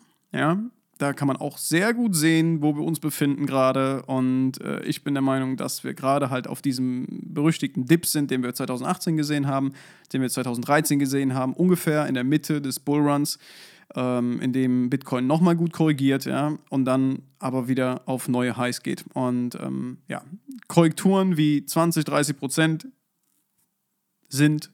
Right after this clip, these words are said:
sowieso normal im, im Kryptomarkt. Also wir sind hier nicht an der Börse, das sind keine Aktien, wo dreißig Prozent vielleicht in einem eineinhalb oder zwei Jahren passieren. Hier passiert das halt an einem Tag manchmal.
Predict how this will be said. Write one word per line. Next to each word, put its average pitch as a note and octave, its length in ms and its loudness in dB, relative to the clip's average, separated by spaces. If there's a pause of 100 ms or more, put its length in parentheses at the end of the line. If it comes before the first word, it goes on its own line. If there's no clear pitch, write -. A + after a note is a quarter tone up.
sowieso C#3+ 460 2
normal B2 500 -2
im, A#2+ 300 -4
im A#2+ 160 -6
Kryptomarkt. - 580 -8
Also C#3 160 -2
wir C#3+ 100 2
sind D#3 120 8
hier F3 140 10
nicht E3 180 2
an D3+ 120 0
der C#3 80 2
Börse, E3+ 420 4
das D3+ 140 0
sind D3 100 0
keine C#3+ 200 0
Aktien, E3+ 540 0
wo C#3+ 180 0
dreißig C#3 360 -2
Prozent C#3+ 340 -2
vielleicht C#3 240 0
in C3 60 -4
einem C3 220 -2 (540)
eineinhalb C3+ 360 2
oder C3 160 -2
zwei C3 160 0
Jahren D#3 220 6
passieren. D#3+ 360 4
Hier C#3+ 120 2
passiert C#3 280 -4
das - 140 -4
halt C3 120 -2
an C3+ 120 -2
einem C3+ 100 -2
Tag - 260 -4
manchmal. - 400 -4